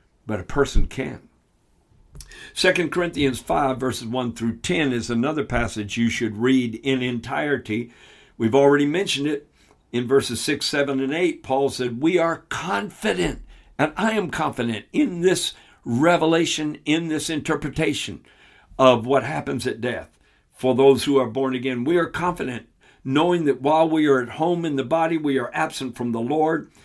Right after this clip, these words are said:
For we walk by faith and not by sight. We are confident, yes, well pleased, rather, to be absent from the body. Well pleased to be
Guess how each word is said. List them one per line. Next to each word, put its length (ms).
For 160
we 120
walk 300
by 160
faith 320
and 100
not 240
by 120
sight. 520
We 140
are 100
confident, 640
yes, 360
well 580
pleased, 1000
rather, 600
to 180
be 420
absent 640
from 280
the 80
body. 440
Well 440
pleased 1120
to 200
be 460